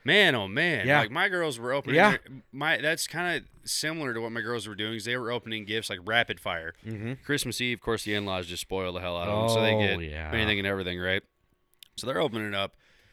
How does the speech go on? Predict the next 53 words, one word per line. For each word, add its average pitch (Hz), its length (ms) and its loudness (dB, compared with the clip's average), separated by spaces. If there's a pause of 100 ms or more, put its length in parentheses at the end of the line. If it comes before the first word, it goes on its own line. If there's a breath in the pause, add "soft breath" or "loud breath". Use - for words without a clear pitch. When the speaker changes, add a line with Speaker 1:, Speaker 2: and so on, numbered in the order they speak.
(240 soft breath)
Speaker 1:
I - 40 0
don't 123 80 0
even 113 120 -2
know 101 60 -2
how 107 160 -2
many 101 100 -4
gifts. 87 420 -4
And 110 120 -6
the - 20 -2
whole 139 160 -2
time 107 320 -4
it's 90 100 -6
just 92 140 -8
like, 90 160 -14
one, 107 320 -10
bam, 104 240 -6
bam, 107 280 -2
bam. 110 220 0
Like, 95 160 -6
they 113 120 -2
figured 127 200 -4
out 110 140 0
how 113 80 0
to, 104 240 0
you 107 160 -4
know, 95 160 -2
how 104 140 2
they 107 120 0
wrapped 98 300 0
it. 101 80 -4
Okay, 95 380 -2 (400 loud breath)
rip 113 180 2
this 113 120 -6
corner 113 300 0
off, 107 200 0
just 98 180 -10
go 101 220 -2
straight 107 380 0
down 110 280 2
it. 110 160 0
I 98 80 0
can 95 220 -8
r-, - 60 -10 (280)
open 107 240 -4
it 104 100 0
up 101 140 -2
quick. 110 400 -2 (720 loud breath)
I 120 100 2
mean, 104 340 0 (600)
fifteen 113 480 0
seconds 104 420 0
a 95 40 -8
gift-ish. 98 720 -2